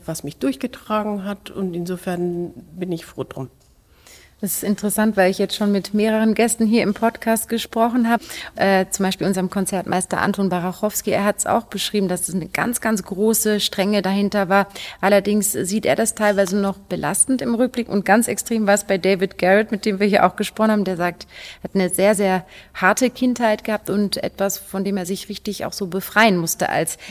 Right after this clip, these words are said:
Speaker 2: Erwachsener. Er sagt allerdings,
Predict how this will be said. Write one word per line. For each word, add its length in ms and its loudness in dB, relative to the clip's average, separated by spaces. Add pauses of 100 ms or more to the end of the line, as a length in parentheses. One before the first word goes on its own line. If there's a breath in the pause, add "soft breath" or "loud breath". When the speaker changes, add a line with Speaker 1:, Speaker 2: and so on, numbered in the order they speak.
(140 loud breath)
Speaker 2:
Erwachsener. 720 0 (520 loud breath)
Er 200 10
sagt 320 4
allerdings, 600 4